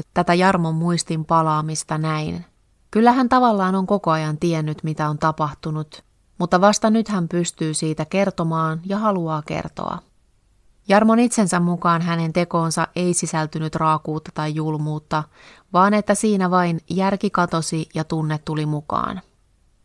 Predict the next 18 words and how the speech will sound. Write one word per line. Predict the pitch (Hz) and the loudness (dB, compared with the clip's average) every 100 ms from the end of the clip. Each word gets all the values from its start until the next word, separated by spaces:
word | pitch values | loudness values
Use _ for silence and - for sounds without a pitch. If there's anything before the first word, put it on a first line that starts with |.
| _ _ _ _ _ _ - | _ _ _ _ _ _ -2
Henkirikos | 208 233 247 240 233 - | 2 4 4 4 2 2
voidaan | 208 208 196 | 2 4 2
määritellä | 190 190 180 160 160 160 | 4 2 2 0 0 0
murhaksi | 160 170 160 156 151 - 156 151 - | 0 0 0 -2 -4 -2 -4 -4 -6
muun | 160 156 | -2 -2
muassa | 156 156 160 | -2 -2 -4
silloin, | - 175 156 147 147 147 147 | -2 -2 -2 -2 -2 -4 -6
kun | 160 160 | -4 0
se | 196 | 0
on | 185 | 0
tehty | 196 185 185 | -2 -2 -2
erityisen | 214 208 185 165 156 156 | 0 -2 0 -2 -2 -4
julmalla | 156 165 165 151 151 151 151 156 | -4 -2 -4 -4 -4 -4 -6 -6
ja | 151 | -4
raalla | 151 151 143 143 143 | -2 -2 -4 -8 -6
tavalla. | 151 143 135 55 - _ _ _ _ _ _ _ _ _ _ - | -6 -4 -6 -6 -8 _ _ _ _ _ _ _ _ _ _ 4
Paulan | 202 220 220 | 6 6 4
surma | 208 208 175 160 | 4 0 0 -2